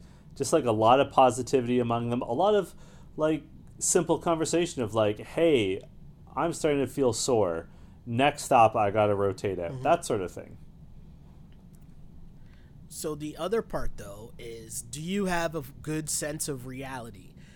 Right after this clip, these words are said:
Speaker 2: in terms of how you're actually feeling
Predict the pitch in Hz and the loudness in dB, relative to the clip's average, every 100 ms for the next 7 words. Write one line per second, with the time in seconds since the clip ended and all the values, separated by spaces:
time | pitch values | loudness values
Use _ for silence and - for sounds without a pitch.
0 | - - 151 175 165 160 139 - 147 135 | -20 -14 -10 -2 -2 -2 -6 -10 -8 -6
1 | 131 117 - - - - 175 190 190 160 | -8 -12 -18 -20 -18 -8 -4 -2 -2 -2
2 | 165 175 175 156 151 - 147 139 135 143 | -2 0 -2 -6 -8 -8 -8 -10 -10 -10
3 | 143 135 131 123 120 | -10 -8 -10 -12 -16